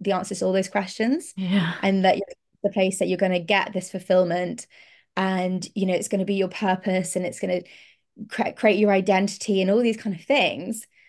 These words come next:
Speaker 1: But actually, I found that the truth was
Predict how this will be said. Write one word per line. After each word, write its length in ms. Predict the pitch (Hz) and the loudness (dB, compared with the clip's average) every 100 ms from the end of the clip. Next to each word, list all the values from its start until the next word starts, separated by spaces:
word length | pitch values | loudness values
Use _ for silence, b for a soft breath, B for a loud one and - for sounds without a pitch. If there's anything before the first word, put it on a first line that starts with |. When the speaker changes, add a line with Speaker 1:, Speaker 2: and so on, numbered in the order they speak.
| b _ - | b _ -2
Speaker 1:
But 120 | 214 | 2
actually, 480 | 226 233 - 214 202 | 4 2 0 2 2
I 140 | 196 | 2
found 360 | 196 196 185 175 | 0 -2 -4 -2
that 460 | 175 180 175 - - _ | 2 6 6 2 -6 _
the 80 | 202 | -12
truth 440 | - 208 190 190 | -4 -2 -2 -4
was 460 | 196 190 185 - | -4 -4 -4 -10